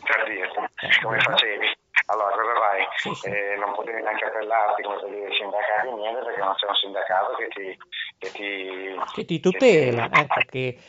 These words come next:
Speaker 2: ti segue, ti protegge. Eh,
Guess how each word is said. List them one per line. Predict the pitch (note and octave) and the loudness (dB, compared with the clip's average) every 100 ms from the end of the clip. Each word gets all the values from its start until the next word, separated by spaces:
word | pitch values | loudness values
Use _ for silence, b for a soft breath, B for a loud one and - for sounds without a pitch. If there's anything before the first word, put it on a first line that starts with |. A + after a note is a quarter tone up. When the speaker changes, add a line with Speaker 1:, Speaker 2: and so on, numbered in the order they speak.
| B | B
Speaker 2:
ti | - | -4
segue, | - F3 F3+ D3 | 4 4 6 2
ti | D3+ C#3+ | 2 0
protegge. | D3+ C3+ C3+ D3 D3+ B2 C3 A#2+ A#2 B B B B B B - | 0 0 2 4 2 0 -2 -2 -4 B B B B B B -6
Eh, | - B2+ C3 D#3 | -6 -4 -6 -6